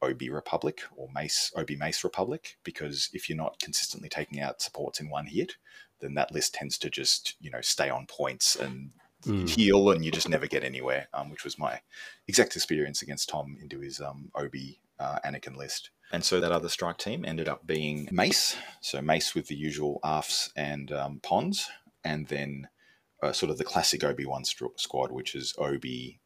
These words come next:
Speaker 1: Rex, and Commandos. And I think that that plays really well into, into both of those squads I was really worried about.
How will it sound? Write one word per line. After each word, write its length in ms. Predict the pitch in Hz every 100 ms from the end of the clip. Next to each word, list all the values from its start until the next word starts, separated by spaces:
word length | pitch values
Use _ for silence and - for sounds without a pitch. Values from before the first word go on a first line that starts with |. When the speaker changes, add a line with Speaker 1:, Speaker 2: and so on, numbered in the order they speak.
| -
Speaker 1:
Rex, 400 | 65 - - -
and 160 | 64 58
Commandos. 680 | 64 60 55 50 50 - - - - - - _ _
And 280 | 67 67 67
I 80 | 69
think 300 | - 113 113
that 240 | 101 87 -
that 160 | 98 -
plays 260 | 90 87
really 280 | 82 87 85
well 220 | 78 82
into, 360 | 85 80 82 78 -
into 180 | 82
both 260 | 71 98 -
of 200 | 101 -
those 480 | 95 92 95 - - _ -
squads 320 | - 98 98
I 60 |
was 180 | 95 95
really 160 | 95 92
worried 260 | 95 104
about. 300 | 110 139 196